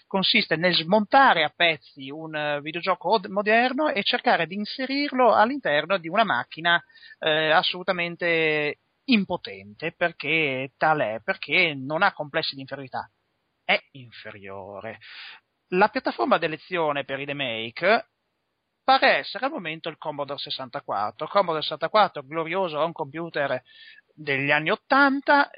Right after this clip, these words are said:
il cui processore di base era, eh, fermo a un megahertz di frequenza. Ora,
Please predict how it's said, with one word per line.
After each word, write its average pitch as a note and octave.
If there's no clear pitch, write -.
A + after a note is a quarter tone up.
il G3+
cui A#3
processore E3
di D3
base D3
era, F3+
eh, E3
fermo B3
a F#3
un B3+
megahertz D3
di D3+
frequenza. C3
Ora, D3+